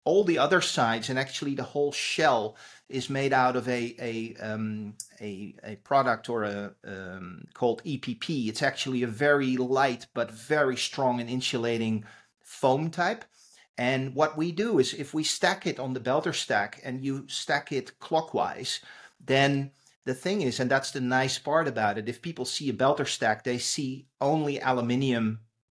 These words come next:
like a normal locker on the outside. But because we stack it clockwise,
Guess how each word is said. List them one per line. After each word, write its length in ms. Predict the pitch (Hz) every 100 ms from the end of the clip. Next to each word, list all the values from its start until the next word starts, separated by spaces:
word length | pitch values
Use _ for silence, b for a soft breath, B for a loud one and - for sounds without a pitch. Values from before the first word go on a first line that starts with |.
| _
like 300 | 127 123 139
a 40 | 127
normal 420 | 120 123 127 110
locker 340 | 120 135 127
on 140 | 110 120
the 120 | 110
outside. 500 | 117 110 - 92 95
But 180 | 113 110
because 400 | 123 160 156 135
we 100 | 143
stack 360 | - 156 -
it 140 | 135 -
clockwise, 760 | - 156 - 101 104 113 -